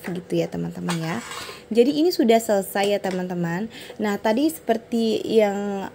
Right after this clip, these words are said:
saya bilang ya, bahwa untuk, eh, C V silahkan kalian upload, kemudian juga surat lamaran itu maksimal sepuluh,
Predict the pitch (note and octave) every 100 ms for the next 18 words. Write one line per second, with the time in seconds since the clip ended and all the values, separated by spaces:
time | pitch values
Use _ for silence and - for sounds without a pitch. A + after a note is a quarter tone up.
0 | - - A3 G3+ F#3+ F#3 F#3+ G3 G3 A3+
1 | F3+ E3+ F#3+ F#3+ F#3 G3+ - A3 G#3 -
2 | A3+ G#3+ G#3+ G#3 - - - - - -
3 | - - - - - - G3+ G3 F#3+ F#3+
4 | - G#3+ - G#3 B3 A3+ G#3+ G3+ G3 G3
5 | F#3+ - F#3+ G#3+ A#3+ - G#3 G3+ A#3+ B3
6 | G3+ G3 - G3 G#3 G3+ G3 F3 E3+ F#3
7 | A3+ - C4+ C4 A#3 A3+ G#3 G#3+ - G#3+
8 | G3 E3+